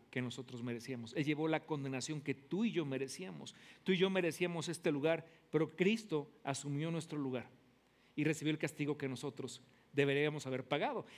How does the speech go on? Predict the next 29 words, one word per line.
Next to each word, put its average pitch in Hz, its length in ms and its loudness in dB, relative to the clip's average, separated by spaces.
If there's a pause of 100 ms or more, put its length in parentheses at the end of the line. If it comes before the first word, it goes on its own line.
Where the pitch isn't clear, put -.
(140)
Y 220 120 2
como 247 240 2
Él 269 60 0
recibió 233 260 2
ese 247 140 2
castigo 202 540 4 (140)
y 196 120 6
la 190 120 8
ira 247 140 4
de 233 80 6
Dios 220 200 0
fue, 233 320 4 (280)
ya 170 160 8
en 208 100 0
ese 226 160 0
momento, 202 460 2 (280)
eh, 170 200 2
eh, 160 140 2
fue, 190 240 4
eh, 196 100 0
eh, 160 540 0
eh, 156 300 0
solventada, 185 840 4
el 165 100 -2
castigo 202 320 0
de 190 60 4
Dios 190 180 2
fue 190 140 0
pagado 220 640 4